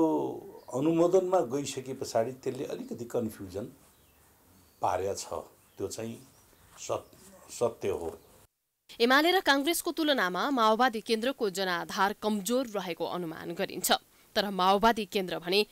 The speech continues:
Speaker 2: त्यो मान्न तयार छैन। भर्खरै सम्पन्न आठौँ राष्ट्रिय महाधिवेशनमा पार्टी नेतृत्वले सांस्कृतिक क्रान्ति र सम्पूर्ण पार्टी पङ्क्तिलाई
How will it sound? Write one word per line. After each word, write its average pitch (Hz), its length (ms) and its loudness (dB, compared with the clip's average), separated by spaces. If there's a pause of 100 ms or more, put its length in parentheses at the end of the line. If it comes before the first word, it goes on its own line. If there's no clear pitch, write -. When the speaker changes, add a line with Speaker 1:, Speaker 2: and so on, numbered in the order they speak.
(200)
Speaker 2:
त्यो 226 100 2
मान्न 190 380 -2
तयार 165 440 -6
छैन। 196 340 0 (460)
भर्खरै 254 420 4
सम्पन्न 285 420 2
आठौँ 233 500 2
राष्ट्रिय 233 380 2
महाधिवेशनमा 196 960 -2 (160)
पार्टी 214 280 2
नेतृत्वले 202 640 -4
सांस्कृतिक 226 640 -6
क्रान्ति 208 480 -4
र 185 180 4 (360)
सम्पूर्ण 254 440 2
पार्टी 202 380 2 (120)
पङ्क्तिलाई 214 640 2